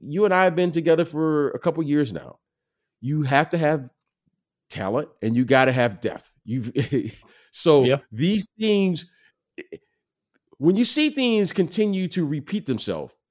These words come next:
Speaker 1: you just gotta say, acknowledge this is what it is. The way the game is played today, because of the pace of the way they play, you have to have depth in order to get through the regular season. Now,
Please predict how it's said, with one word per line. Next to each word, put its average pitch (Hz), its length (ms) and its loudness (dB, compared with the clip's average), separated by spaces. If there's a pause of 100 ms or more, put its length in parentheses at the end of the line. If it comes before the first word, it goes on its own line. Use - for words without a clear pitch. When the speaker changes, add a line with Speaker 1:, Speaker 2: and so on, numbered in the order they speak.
(1160)
Speaker 1:
you 139 180 -8
just 196 220 0
gotta 185 260 6
say, 160 400 4
acknowledge 143 520 2
this 135 140 -2
is 131 80 -4
what 131 160 2
it 127 100 2
is. 95 320 -2 (500)
The 127 100 -2
way 180 400 6
the 185 140 0
game 165 320 4
is 151 100 0
played 156 340 0
today, 90 480 -6 (160)
because 139 260 -2
of 117 140 -4
the 117 100 -2
pace - 680 -4 (280)
of 110 140 -10
the 120 100 0
way 123 220 2
they 110 180 -2
play, - 340 -12 (1040)
you 147 220 -2
have 160 260 2
to 160 80 -2
have 131 380 -4
depth - 400 -4 (460)
in 123 200 -2
order 127 260 0
to 120 120 -8
get 101 320 -8
through 117 180 -6
the 104 80 -6
regular 95 300 -6
season. - 360 -12 (1200)
Now, 117 320 -4